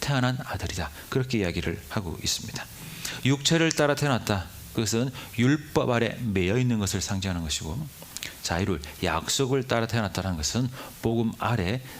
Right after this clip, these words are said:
은혜 아래 있다라는 것을 오늘 우리에게 말하고 있습니다.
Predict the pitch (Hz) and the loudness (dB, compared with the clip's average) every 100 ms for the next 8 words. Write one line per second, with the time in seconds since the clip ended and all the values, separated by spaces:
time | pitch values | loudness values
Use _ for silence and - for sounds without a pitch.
0 | - 90 85 101 92 101 127 113 - 90 | -4 -2 0 0 0 -2 -4 -4 -2 -2
1 | 78 - 87 90 82 - 101 143 - - | -4 -6 -4 -2 -2 0 0 -2 -6 -6
2 | 82 78 82 82 90 120 - 78 73 78 | -4 -2 -2 0 -2 -2 -6 -6 -2 -2
3 | 98 87 - - - - | -2 -2 -2 -4 -8 -10